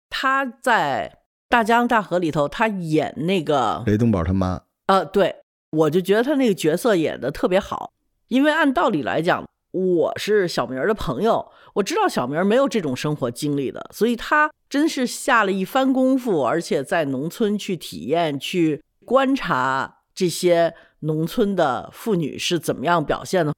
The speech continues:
Speaker 1: 把这个演得特别逼真，但是就给他惹出来了很大的麻烦。他不是欺负那个媳妇儿吗？
Speaker 2: 对。
Speaker 1: 或者他是看不上那个媳妇儿，他老是在外头给他造谣他的媳妇儿啊，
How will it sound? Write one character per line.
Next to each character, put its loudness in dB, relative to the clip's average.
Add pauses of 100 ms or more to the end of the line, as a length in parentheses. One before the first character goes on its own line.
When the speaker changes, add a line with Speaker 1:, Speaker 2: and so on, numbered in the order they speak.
(140)
Speaker 1:
把 0
这 -2
个 2
演 -4
得 -6
特 -4
别 0
逼 -2
真， 0 (460)
但 4
是 2
就 -2
给 2
他 0
惹 0
出 -4
来 0
了 0
很 -4
大 0
的 0
麻 -2
烦。 -4 (260)
他 0
不 -4
是 -2
欺 -2
负 -2
那 2
个 2
媳 -4
妇 -2
儿 2
吗？ 0
Speaker 2:
对。 4 (180)
Speaker 1:
或 2
者 4
他 0
是 0
看 0
不 -4
上 2
那 0
个 2
媳 -4
妇 0
儿， 2 (180)
他 0 (100)
老 -2
是 2
在 0
外 4
头 0
给 -2
他 -2 (160)
造 0
谣 0
他 0
的 0
媳 -6
妇 0
儿 4
啊， 2